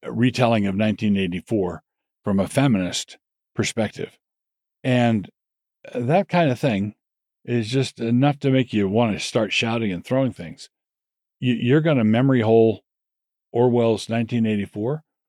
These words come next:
Well, we're gonna have to be aware, uh, you know, people are gonna wanna memory hole C S Lewis's essay on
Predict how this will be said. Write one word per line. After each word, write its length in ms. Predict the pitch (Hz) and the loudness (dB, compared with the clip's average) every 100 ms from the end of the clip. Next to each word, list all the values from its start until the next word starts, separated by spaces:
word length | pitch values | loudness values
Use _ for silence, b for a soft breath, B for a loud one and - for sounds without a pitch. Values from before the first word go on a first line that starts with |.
| b b | b b
Well, 120 | 117 117 | 0 4
we're 160 | 165 | 4
gonna 140 | 196 135 | 4 2
have 120 | 117 | -2
to 80 | 98 | -4
be 140 | 104 | -2
aware, 440 | 98 101 104 104 | 0 0 0 -2
uh, 80 | 104 | -2
you 200 | 113 123 | 0 0
know, 100 | 110 | 0
people 260 | - 175 160 | 0 0 2
are 60 | 120 | 0
gonna 180 | 123 | 2
wanna 240 | 110 117 101 | 2 0 0
memory 320 | 110 139 107 | 2 2 0
hole 380 | 95 98 85 - _ _ _ _ _ _ - | 0 -2 -4 -8 _ _ _ _ _ _ -10
C 240 | - 139 | 0 2
S 160 | 117 120 | 2 0
Lewis's 480 | 120 110 - 98 - | 0 0 -2 -6 -4
essay 480 | 113 - 107 95 - | -4 -2 -2 -2 -6
on 480 | 101 98 92 85 | -4 -4 -4 -6